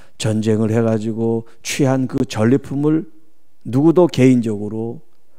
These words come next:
소유해서는 안 된다라고 했을 때, 아간이라는 사람이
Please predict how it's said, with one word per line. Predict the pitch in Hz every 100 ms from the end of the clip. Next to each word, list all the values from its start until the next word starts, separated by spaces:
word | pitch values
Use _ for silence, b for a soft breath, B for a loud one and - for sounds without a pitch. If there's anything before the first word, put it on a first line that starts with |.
| -
소유해서는 | - - 202 190 165 160 160
안 | 110
된다라고 | 107 107 104 101 101 98 - - - - - - - 107 104 104
했을 | - 113
때, | - 98 110 170 - b b b -
아간이라는 | 101 117 151 143 131
사람이 | 101 92 87 90 92 98